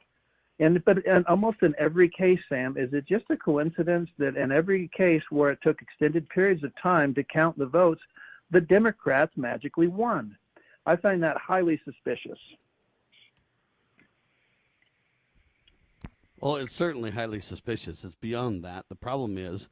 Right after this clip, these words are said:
Speaker 2: that when they force you to certify elections, why is there a time window between when you get the votes turned in and the certification process? If you're gonna just certify no matter what anyway, if you're gonna threaten arrest or violations of the law to those who say, "We need some time to look into this, we see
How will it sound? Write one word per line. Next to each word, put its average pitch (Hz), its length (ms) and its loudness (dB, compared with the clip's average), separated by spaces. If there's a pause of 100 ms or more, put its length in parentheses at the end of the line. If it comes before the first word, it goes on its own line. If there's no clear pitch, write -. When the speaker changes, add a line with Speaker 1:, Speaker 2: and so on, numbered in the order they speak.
(400)
Speaker 2:
that 110 80 -4
when 107 160 -6
they 135 140 -6
force 120 380 -10
you 110 100 -6
to 95 80 -10
certify 107 440 -8
elections, 95 640 -14 (520)
why 123 200 -6
is 135 160 -8
there 117 160 -4
a 104 40 -12
time 123 340 -8
window 87 460 -10 (220)
between 113 340 -6
when 117 140 -4
you 113 80 -6
get 110 260 -10
the 107 60 -10
votes 113 320 -8
turned 104 300 -6
in 117 260 -6 (320)
and 104 140 -8
the 101 80 -8
certification 104 720 -10
process? 107 480 -12
If 80 120 -16
you're 85 100 -14
gonna 120 180 -8
just 110 220 -10
certify 113 340 -6
no 110 100 -6
matter 110 220 -6
what 101 160 -8
anyway, 98 380 -8 (400)
if 90 80 -12
you're 107 80 -8
gonna 101 180 -8
threaten 113 500 -10
arrest 98 680 -12 (640)
or 90 220 -10
violations 107 640 -8
of 90 100 -12
the 85 60 -14
law 104 300 -12
to - 160 -12
those 104 320 -8
who 95 100 -12
say, 107 180 -8
"We 98 140 -8
need 101 160 -10
some 85 140 -14
time 107 280 -10
to 95 60 -10
look 95 200 -12
into 110 140 -10
this, 98 220 -12
we 95 100 -10
see 90 260 -14